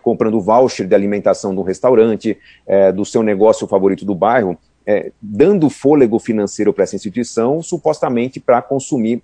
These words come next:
esse voucher lá quando a coisa se normalizar, se for em maio, em junho, em julho, agosto. O problema é que,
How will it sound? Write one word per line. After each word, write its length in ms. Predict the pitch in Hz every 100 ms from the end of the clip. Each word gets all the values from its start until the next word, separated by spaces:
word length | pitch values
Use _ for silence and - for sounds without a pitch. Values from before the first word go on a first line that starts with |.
| 113
esse 200 | 110 123
voucher 480 | 95 95 110 -
lá 220 | 104 95 120
quando 260 | - 113
a 60 | 113
coisa 180 | 110 113
se 60 |
normalizar, 500 | 117 110 104 85 104
se 120 | -
for 180 | 85 104
em 80 | 87
maio, 260 | 87 110 95
em 80 |
junho, 240 | 80 101 101
em 60 |
julho, 180 | 82 107
agosto. 320 | 85 98 107 _ _ _ _ -
O 60 | 190
problema 400 | 226 143 143 127
é 60 |
que, 260 | - 98